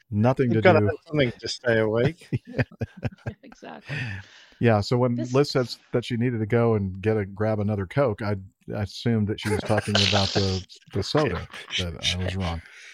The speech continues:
Speaker 1: Um, let's see, this is, uh, from aerotime dot aero. Uh, did an A I enabled drone attack, wait, did an A I enabled drone attack its operator? I doubt it. Uh, let's see.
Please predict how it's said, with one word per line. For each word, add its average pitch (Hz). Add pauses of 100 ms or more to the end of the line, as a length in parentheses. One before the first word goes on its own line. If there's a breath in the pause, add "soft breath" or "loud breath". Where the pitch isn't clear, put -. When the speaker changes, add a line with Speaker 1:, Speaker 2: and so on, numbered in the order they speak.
(260 loud breath)
Speaker 1:
Um, 101 (680 loud breath)
let's 110
see, 110
this 104
is, 107
uh, 98
from 95
aerotime 110
dot 95
aero. 101
Uh, 104
did 98
an 95 (320)
A 123
I 117
enabled 98
drone 95
attack, 117 (320)
wait, 98 (360 soft breath)
did 120
an 104
A 139
I 127
enabled 113 (140)
drone 110 (120)
attack 110 (100)
its -
operator? 175 (1000 soft breath)
I -
doubt 87
it. - (140)
Uh, 92
let's 95
see. 87